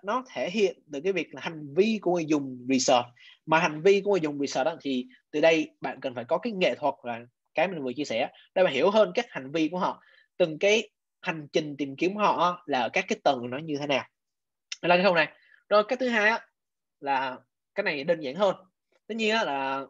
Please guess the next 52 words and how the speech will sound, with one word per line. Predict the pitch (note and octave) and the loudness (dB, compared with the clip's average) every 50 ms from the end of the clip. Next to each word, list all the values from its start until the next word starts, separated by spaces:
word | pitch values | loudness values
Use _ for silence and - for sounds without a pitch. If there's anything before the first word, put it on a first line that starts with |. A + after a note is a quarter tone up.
| _ _ - | _ _ -8
nó | - F#3+ G#3+ | -4 -4 -4
sẽ | G#3 - - - | -4 -4 -8 -8
nhanh | - D3+ E3 D#3+ | -6 -8 -8 -6
hơn, | F#3+ F3+ E3 E3 D3+ | -6 -6 -6 -6 -6
đơn | D3+ D3 | -8 -8
giản | C3+ A#2+ C#3+ | -8 -4 -2
hơn, | F3 E3+ D#3 D3 | 0 0 0 0
nhưng | D3 D3 | -2 -6
mà | C#3 | -4
mình | B2+ A#2+ A#2 A#2 | -4 -6 -6 -6
vẫn | B2+ B2+ | -6 -4
khuyến | B2+ F3+ F3+ | -2 0 0
khích | B3 A#3+ - | 0 0 0
bạn | D#3+ C3+ - - _ _ _ - _ _ _ | -2 -6 -6 -6 _ _ _ -20 _ _ _
làm | - D3 C3+ C3 C3 | 4 4 4 4 4
á, | D#3+ F3+ D3+ | 0 -4 -4
thì | C#3+ C3+ C3 | -4 -4 -4
bạn | B2+ B2+ A#2 A#2+ | -4 -6 -6 -8
nên | D3 D3 | -6 -4
làm | D3 C3+ B2 B2 A#2+ | -4 -4 -4 -4 -4
cả | D#3 E3+ | -4 -4
hai | E3+ E3+ D3+ | -2 0 2
cách. | G3 G#3+ G#3+ - - _ _ _ _ _ _ _ _ _ _ _ _ - - _ - | 2 2 0 0 -8 _ _ _ _ _ _ _ _ _ _ _ _ -20 -20 _ -4
Bởi | C3+ C3+ D3+ | -2 -2 0
vì | D#3 C#3+ C#3 | 2 2 2
á, | D#3+ F3+ | 2 0
nhiều | E3 D3+ D3 C3 | -2 -4 -6 -4
khi | - E3+ D#3+ | -2 2 2
á, | F3+ G3+ G3+ - - _ _ _ _ | 2 2 2 -2 -14 _ _ _ _
cách | - F#3+ F3+ | -4 -2 -2
số | - G3+ | -2 -2
hai | G3 F3+ F3 E3 E3 F3 | 0 2 2 4 4 4
á, | F#3+ F#3+ | 2 0
của | F#3 E3 | -2 -4
bạn | D3+ C3+ - - | -4 -4 -6 -6
làm | D3 D3 C#3 C3+ C3 | -6 -6 -6 -6 -8
không | - - F3+ | -12 -8 -2
thôi | F3+ F#3+ F#3+ G3 | 2 4 6 6
á, | G#3+ G3+ - _ - | 4 2 -2 _ -8
thì, | - C#3 C3 C3 C3 | -6 -6 -4 -2 -2
ờ, | B2+ B2 B2+ B2 B2 - _ _ _ _ _ - | -2 -2 -2 -4 -4 -8 _ _ _ _ _ -6
nó | D#3+ E3 G3 A#3 | -2 -2 -2 -2
sẽ, | - - B2 G#2+ A2+ C3+ | -2 -6 -8 -6 -4 -2
ờ, | E3 F#3+ F#3+ F3 E3+ - _ _ _ _ _ _ _ _ _ _ _ _ | 0 0 0 0 -2 -4 _ _ _ _ _ _ _ _ _ _ _ _
chưa | - G3+ F3+ | 0 0 0
chính | E3 F3+ F3+ | 0 0 -2
xác | F#3 G#3 G#3+ A3 - | 0 0 0 0 -2
trong | F3 D3 | -8 -8
một | C3 A#2 | -10 -10
số | - - F3 F#3 | -10 -10 -10 -8
trường | F3+ C#3+ B2 | -8 -8 -4
hợp. | B2+ A#2+ A#2 | -2 -2 -2